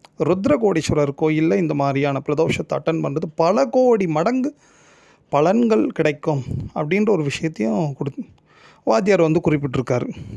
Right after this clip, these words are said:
So, அதனால நம்ம என்ன பண்ணலாம் அப்படி பார்த்தாச்சுன்னா, இந்த மாதிரி வரக்கூடிய இந்த பாரிஜாத பிரதோஷம்லாம் ரொம்ப ரேர் தான். Because வந்து இது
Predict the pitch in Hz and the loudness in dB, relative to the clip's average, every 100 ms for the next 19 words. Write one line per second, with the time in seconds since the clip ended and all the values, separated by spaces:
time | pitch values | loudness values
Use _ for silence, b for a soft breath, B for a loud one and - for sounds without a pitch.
0 | B - - 240 196 151 - 170 165 170 | B -16 -4 0 2 2 2 0 2 2
1 | 185 180 151 143 143 139 139 151 185 165 | 2 4 2 2 2 0 0 0 0 -2
2 | 143 127 143 123 - _ b b b b | -2 0 0 -2 -12 _ b b b b
3 | - 139 170 147 143 - 175 220 180 165 | -6 -2 -2 -2 -2 0 0 0 2 2
4 | 165 160 165 165 160 156 151 156 156 156 | 2 2 2 2 2 0 -2 -2 0 0
5 | 156 160 156 160 160 160 - 220 214 208 | 0 0 0 -2 -2 -2 -2 -4 -2 0
6 | 226 190 170 147 139 _ b b b b | 2 4 4 2 -2 _ b b b b
7 | b b 170 202 254 254 220 151 156 214 | b b 2 4 4 4 4 4 2 4
8 | 208 214 208 220 214 208 | 4 4 4 4 6 8